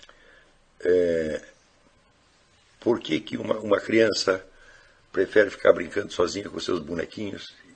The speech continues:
né? Enquanto outra quer sair, encontrar outra, outras crianças, brincar fora, et cetera, et cetera.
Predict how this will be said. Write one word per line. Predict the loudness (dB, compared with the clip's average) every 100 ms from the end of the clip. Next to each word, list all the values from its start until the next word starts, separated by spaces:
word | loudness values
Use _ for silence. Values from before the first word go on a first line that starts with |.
| _ -8
né? | -6 -6 -14 -20 -20 _ _ _ _ -10
Enquanto | -4 2 2 2
outra | 4 4 2 -2 -2
quer | 2 2
sair, | 4 4 4 0 -4 -8 -10
encontrar | -6 -6 0 2
outra, | 2 0 -6 -6
outras | -4 -6
crianças, | -2 -2 -2 -6 -8
brincar | -8 -12 2 2
fora, | 4 2 2 2
et | -4
cetera, | -8 -8 -10
et | -10
cetera. | -12 -12